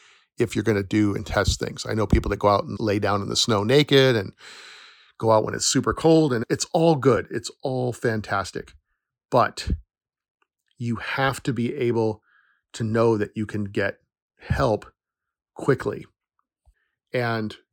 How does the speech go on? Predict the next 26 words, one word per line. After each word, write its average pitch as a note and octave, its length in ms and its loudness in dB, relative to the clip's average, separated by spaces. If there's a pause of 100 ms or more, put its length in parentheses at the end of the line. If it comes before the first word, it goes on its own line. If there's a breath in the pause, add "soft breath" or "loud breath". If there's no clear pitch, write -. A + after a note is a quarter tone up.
(560)
the C3+ 260 -2
whole A3 280 2
thing E3 280 4
about A#2+ 360 6
this G#2+ 320 0 (300 soft breath)
is B2 120 -2
that A#2 260 4 (1120)
the G#2+ 240 -4
cold E3+ 420 2
will C3 140 4
cut - 440 -2
through B2+ 440 4
all A#2 340 2
of G2+ 140 -2
that. F#2+ 300 -6 (720)
It C3 140 2
will B2+ 140 -2
cut - 340 0
through B2+ 360 4
anything C3+ 500 2
that B2+ 200 2
you B2 140 -2
have A2 400 0
that's A#2 260 -2
a G#2+ 60 -6
fantasy, A#2+ 760 -2